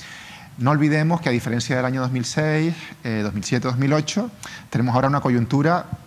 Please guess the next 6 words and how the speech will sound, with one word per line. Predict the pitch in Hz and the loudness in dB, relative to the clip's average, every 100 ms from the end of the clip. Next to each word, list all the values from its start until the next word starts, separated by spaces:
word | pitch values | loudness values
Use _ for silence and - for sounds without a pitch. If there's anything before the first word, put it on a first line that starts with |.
| - - - | -20 -16 -4
de | 107 104 | -2 4
covid | 143 143 | 4 6
diecinueve | 131 127 127 156 196 110 92 - | 4 2 2 4 4 2 -2 -6
que | - 101 | 0 2
ha, | 101 110 117 131 143 - | 6 6 6 4 2 -2
eh, | 107 | -2